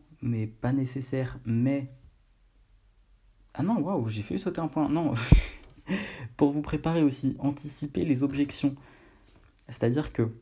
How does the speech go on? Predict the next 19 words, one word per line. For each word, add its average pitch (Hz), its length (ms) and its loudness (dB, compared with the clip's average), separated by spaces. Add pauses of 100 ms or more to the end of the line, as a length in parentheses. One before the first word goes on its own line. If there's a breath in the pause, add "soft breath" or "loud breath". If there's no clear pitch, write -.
(920)
si - 220 -6
vous 160 160 -2
savez 143 380 0
que 139 160 0
votre 123 260 2
produit 143 440 0
a 123 60 0
des 120 120 0
défauts 131 420 2 (100)
ou 131 100 0
que 110 300 -2 (540)
votre 120 360 0
interlocuteur 139 640 0
pourra 139 440 0
vous, 113 480 -2 (760 soft breath)
vous 113 140 2
reprocher 131 460 0
certaines 120 320 -2
choses, 190 340 0